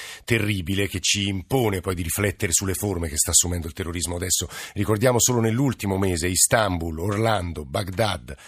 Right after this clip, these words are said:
Dacca, ieri sera Nizza, con un bilancio che si alza purtroppo di ora in ora, ottantaquattro morti e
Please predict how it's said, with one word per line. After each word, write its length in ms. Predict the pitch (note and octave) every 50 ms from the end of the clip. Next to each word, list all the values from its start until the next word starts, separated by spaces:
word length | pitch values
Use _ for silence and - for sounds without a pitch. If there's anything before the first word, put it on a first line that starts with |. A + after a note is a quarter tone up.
| - - -
Dacca, 580 | - F#2 F2 C3 A#2+ F#2 - - - - D2 - - - - _
ieri 240 | - G#2 A#2 A#2 A2
sera 280 | - - B2+ A#2+ A2+
Nizza, 320 | A2 A2+ G#2+ - - - -
con 160 | - G2+ G2+
un 100 | G#2 G#2
bilancio 460 | F#2+ A2 A2+ C3 C3 A#2 - - F2+ - - - - - - - -
che 120 | - - A2+
si 180 | - - A#2+ B2+
alza 400 | C3 C3+ C3+ B2+ - - - G2+
purtroppo 540 | - G2 F2 - - B2 B2 - - G#2
di 100 | F#2+ G2
ora 180 | A#2 A2+ A2 G#2+
in 120 | G#2 G#2
ora, 260 | A2+ A#2 G#2+ G2 F#2 F2+
ottantaquattro 920 | F2+ E2+ - - A2+ G#2 - - A#2+ - - C3 B2 - - - G#2+ G#2+
morti 600 | A2 A#2+ B2+ A#2+ G#2 F2+ - _ - F2 F2+ F2+
e 240 | F#2 F#2 F2+ F2+